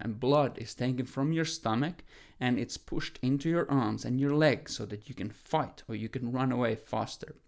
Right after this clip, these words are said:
Stress hormone production is going to increase, and sex hormone production is going to stop. There's simply no time to reproduce when you are under a state of fight or flight. And it's very interesting what happens at the level of the brain, because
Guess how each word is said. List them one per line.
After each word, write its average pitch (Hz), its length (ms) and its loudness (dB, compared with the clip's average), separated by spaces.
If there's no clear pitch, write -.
Stress - 440 2
hormone 151 320 4
production 135 480 4
is 123 100 -2
going 127 220 2
to 123 140 -8
increase, - 640 -2
and 117 160 -2
sex - 380 -2
hormone 139 320 2
production 113 640 -2
is - 200 -6
going 113 280 2
to - 80 -8
stop. - 540 -2
There's 127 280 0
simply 123 300 2
no 127 280 4
time 127 380 2
to 110 120 -8
reproduce 113 760 -2
when 113 280 4
you 110 160 2
are 113 240 2
under 107 400 0
a 104 60 -2
state 101 400 -2
of - 100 -10
fight 90 320 -4
or - 80 -8
flight. 98 460 -8
And 135 340 4
it's 131 140 -6
very 185 180 6
interesting 175 420 4
what 120 120 2
happens 127 340 2
at 110 120 -4
the 120 60 -2
level 131 280 2
of - 160 -10
the 107 80 -10
brain, 127 600 0
because 117 380 -6